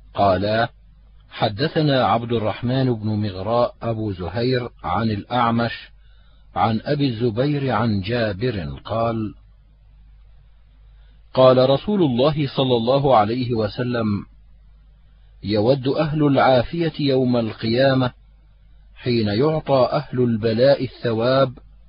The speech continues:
لو أن جلودهم كانت قرضت في الدنيا بالمقاريض".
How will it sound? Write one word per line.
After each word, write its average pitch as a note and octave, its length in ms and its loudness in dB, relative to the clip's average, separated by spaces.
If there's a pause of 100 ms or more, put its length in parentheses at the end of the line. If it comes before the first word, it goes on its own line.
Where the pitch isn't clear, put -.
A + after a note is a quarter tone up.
(720)
لو A2+ 240 0
أن B2 380 0
جلودهم B2+ 840 0
كانت C3+ 500 0 (120)
قرضت C3+ 520 0
في - 120 -6
الدنيا B2 640 0
بالمقاريض". A#2 1160 -2